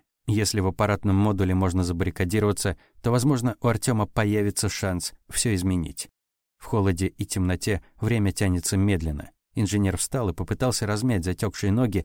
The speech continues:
но помещение было довольно узким для прогулок. От одной стены до другой хватало всего нескольких коротких шагов. Настоящая конура. Иногда Артем, стуча зубами от холода,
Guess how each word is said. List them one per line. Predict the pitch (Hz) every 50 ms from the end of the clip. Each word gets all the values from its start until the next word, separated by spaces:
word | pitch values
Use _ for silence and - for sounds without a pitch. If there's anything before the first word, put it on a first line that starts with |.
| -
но | - 151 151 131
помещение | - - 123 110 110 98 - - 107 98 101 95
было | 87 101 95 95 95 - -
довольно | 104 92 101 98 101 101 95 95 101 - -
узким | - 113 - - - - 80 76 - - -
для | - 92 92
прогулок. | 82 - - 92 87 82 80 73 73 - - - - _ _ _
От | - 117 107
одной | 120 117 120 127 117
стены | 90 - - - 98 95 90 85 - -
до | 104 101
другой | 87 - 95 87 82 - 110 101
хватало | - - 98 90 - 104 95 92 87
всего | - - 101 90
нескольких | 87 90 98 101 92 - 104 92 - 98 -
коротких | - - 95 87 87 80 - - 87 -
шагов. | - - 92 80 78 73 67 - - - - - _ _
Настоящая | - - - - 98 90 85 82 - - 90
конура. | - - 92 85 85 85 78 73 - - _ _ _ _ _ _ _ _ _ _ _ _
Иногда | - 120 120 120 101 107 135 139 123 -
Артем, | - 113 104 - - 143 127
стуча | 104 - - 117 - - 117
зубами | 101 110 104 107 113 104 101
от | 95 -
холода, | - - 127 117 113 104 95 101